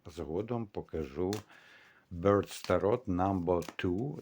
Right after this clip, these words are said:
Ця колода вже майже готова, залишається лише довести її до повного продакшена, тобто порізати ці карти, наклеїти до них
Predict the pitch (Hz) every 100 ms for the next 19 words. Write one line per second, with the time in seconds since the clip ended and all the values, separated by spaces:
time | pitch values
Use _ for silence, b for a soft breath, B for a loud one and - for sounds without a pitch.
0 | - - 90 80 - 80 87 117 120 87
1 | 85 92 - 90 90 82 87 73 80 -
2 | 101 131 131 85 82 80 - 87 85 82
3 | - 85 80 76 - 80 78 85 82 80
4 | 78 - 80 80 80 78 - B B 87
5 | 85 87 80 _ - 98 85 80 76 71
6 | 78 73 B B B B _ _ - 98
7 | 85 85 76 - 101 113 135 143 - 85
8 | - - 80 73 _ _ - - 104 87
9 | 76 92 120 127 123 120 107 - 95 92
10 | 90 90 - 87 87 82 80 85 95 107
11 | 85 80 73 67 78 80 78 80 -